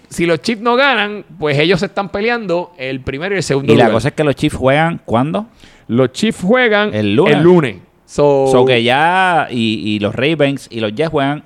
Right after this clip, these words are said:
Speaker 2: el último
Speaker 1: El
Speaker 2: partido
Speaker 1: último partido de
Speaker 2: del
Speaker 1: la tem-
Speaker 2: torneo. O sea que ya el
Speaker 1: Ok.
Speaker 2: lunes saben si
Speaker 1: Ok. Si, si uno de ellos pierde y los Chiefs ganan, bajan al tercero. So, no, so, se pierden el bye.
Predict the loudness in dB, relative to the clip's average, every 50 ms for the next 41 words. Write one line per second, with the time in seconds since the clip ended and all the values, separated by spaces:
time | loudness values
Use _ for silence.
0 | _ _ -2 2 2 2 2 2 0 -2 -2 0 2 4 4 4 4 2 0 2
1 | 4 4 4 4 2 2 2 2 4 4 4 2 2 0 -2 -4 -2 -2 0 -2
2 | -2 -2 -2 -4 -4 -2 -2 -2 0 0 0 2 0 0 -2 -2 -6 -2 0 0
3 | 0 2 0 -2 -6 -8 -10 -8 -6 -6 -6 -6 -6 -6 -8 -8 -10 -12 -14 -20
4 | _ _ _ -14 -12 -10 -8 -10 -10 -12 -20 -20 _ _ _ -10 -6 -6 -6 -6
5 | -6 -10 -12 -10 -6 -4 -4 -4 -2 -2 0 0 0 0 2 0 -2 -2 -2 -2
6 | 0 0 2 2 0 -2 -4 -6 -6 -12 _ _ _ -6 -4 -2 -2 -2 -4 -4
7 | -6 -6 -6 -6 -8 _ _ _ _ _ _ _ _ -8 -2 -2 0 0 0 -2
8 | -2 -6 -8 -14 _ _ _ _ -6 -2 0 0 0 -2 -4 -6 -8 -6 -6 -6
9 | -6 -2 -2 -2 -2 -2 -4 -4 -4 -4 -4 -4 -2 -2 -4 -4 -4 -8 -10 -10
10 | -6 -4 -4 -6 -4 -4 -6 -4 -4 -6 -8 -8 -6 -2 0 0 0 -2 -6